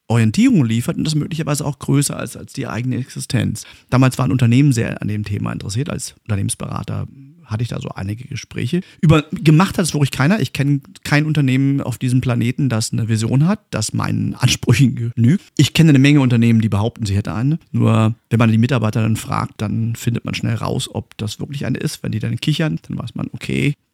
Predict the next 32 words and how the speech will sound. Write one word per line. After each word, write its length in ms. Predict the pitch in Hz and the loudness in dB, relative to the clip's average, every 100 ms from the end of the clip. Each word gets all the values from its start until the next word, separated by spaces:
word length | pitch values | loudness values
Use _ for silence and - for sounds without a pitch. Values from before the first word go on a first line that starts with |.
| - | -14
die 100 | 131 | -10
Geschäftsführung 540 | 123 - - - 101 | -8 -8 -10 -8 -4
hat 140 | 113 - | -4 -2
eine, 300 | 123 120 123 _ _ - | 0 0 -2 _ _ -12
der 100 | - | -8
Rest 240 | 95 - | -8 -2
nicht. 300 | 139 254 - _ _ | 2 2 0 _ _
Und 220 | 139 147 | 4 4
das 120 | 143 | 4
Interessante 360 | 139 120 185 294 | 0 2 2 2
daran 320 | 220 127 98 | 0 0 0
war, 160 | 107 147 - - | 0 -2 -4 0
dass 220 | 139 - | 2 2
die 180 | 123 107 | -2 0
Bücher 460 | 101 277 - 320 | 4 4 4 -4
zu 160 | - 190 | -6 0
dem 180 | 139 - | 0 0
Thema, 380 | 127 120 104 | 0 2 4
die 80 | 107 | 2
sich 140 | 110 117 | 0 -2
damit 160 | - | -4
beschäftigt 520 | 107 - 220 - 110 | -4 -4 -4 -6 -6
haben, 260 | 160 156 - | -6 -6 -6
zu 120 | - | -4
dem 240 | 131 208 311 | 2 2 2
Zeitpunkt 640 | - 240 269 139 101 101 _ _ _ _ - | 0 0 0 -2 -2 -4 _ _ _ _ -4
alle 340 | 131 214 285 - _ - | 0 2 0 -2 _ 0
irgendwie 840 | 175 202 226 - 202 208 214 - _ - _ _ | 0 2 -2 0 -2 0 -2 -6 _ -20 _ _
aus 240 | 143 165 - | -2 0 0
dem 600 | 170 165 165 165 160 - | 0 2 2 0 0 -4
amerikanischen 760 | - 123 120 110 123 240 254 233 | 0 2 2 0 0 0 0 -2
meistens 440 | 202 202 220 - | -2 -6 -6 -10